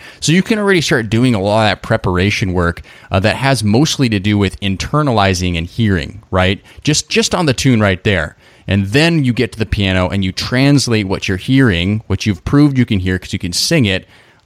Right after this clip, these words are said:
onto the instrument. Um, it, for the chords, uh, this is a little bit of an advanced challenge, but I know that you were, you know, you've got some y-,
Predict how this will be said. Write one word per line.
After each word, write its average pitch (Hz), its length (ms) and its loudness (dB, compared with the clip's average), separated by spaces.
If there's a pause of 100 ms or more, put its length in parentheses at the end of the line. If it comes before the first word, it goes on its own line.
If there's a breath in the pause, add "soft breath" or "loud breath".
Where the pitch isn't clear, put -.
onto 104 280 2
the 90 180 0
instrument. 92 480 -2 (140)
Um, 98 420 4
it, - 220 -4
for 123 160 0
the 113 80 -2
chords, 131 640 2 (220 soft breath)
uh, - 120 -2
this 131 260 -2
is 156 80 0
a 151 40 2
little 151 80 2
bit 139 100 2
of 117 120 -2
an 101 120 0
advanced 98 380 -2
challenge, 131 400 0
but 120 80 0
I 95 80 2
know 104 180 4
that 101 200 0
you 101 180 0
were, 95 420 0
you 104 100 -4
know, 95 60 -2
you've 95 220 -4
got 92 280 -4
some 95 240 -4
y-, 90 120 -6